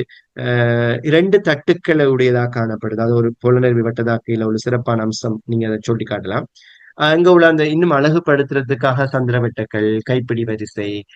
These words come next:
அலங்கார படி வரிசைகள், துவார மண்டபங்கள், இதெல்லாம் மிக அற்புதமாக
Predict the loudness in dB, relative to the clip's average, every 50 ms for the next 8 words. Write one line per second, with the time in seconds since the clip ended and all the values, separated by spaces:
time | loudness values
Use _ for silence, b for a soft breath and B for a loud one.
0 | b b _ _ _ 0 0 2 2 4 2 2 2 2 2 0 0 2 2 0
1 | 0 0 -2 -4 -4 -6 -4 -4 -4 -4 -4 -2 _ 2 4 4 4 4 2 0
2 | -2 -2 -2 -4 -6 -6 -6 -8 -8 -6 -8 -4 -2 2 2 4 4 2 2 2
3 | 0 0 0 -2 -2 -2 -2 -2 0 0 0 2 2 2 2 2 2 2 2 0